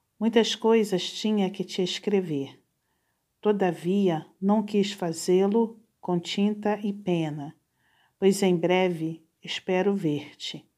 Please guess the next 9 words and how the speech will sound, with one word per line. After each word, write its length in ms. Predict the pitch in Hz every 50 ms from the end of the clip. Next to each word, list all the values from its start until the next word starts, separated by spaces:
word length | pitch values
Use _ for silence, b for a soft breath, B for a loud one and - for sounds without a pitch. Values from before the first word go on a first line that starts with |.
| _ _ _ _ _ _ _ _ -
Então 680 | 190 175 175 175 175 - 208 214 233 254 254 240 - - _ _ _
conversaremos 1300 | - 208 196 190 190 190 180 - - - 180 156 151 160 156 165 180 196 202 208 202 202 - - - _
de 180 | - - 208 196
viva 400 | 185 196 180 180 170 185 185 190
voz. 640 | 180 170 160 156 147 143 139 139 - - - - _ _ _ _ _ _ _ _ _ _ _ _ _ _ _ -
A 100 | 185 180
paz 680 | 180 - 190 185 190 208 220 240 247 240 - - - _
seja 440 | - - - - 214 208 202 202 202
contigo. 840 | 202 208 - 247 254 247 - - - 175 160 143 - - 135 131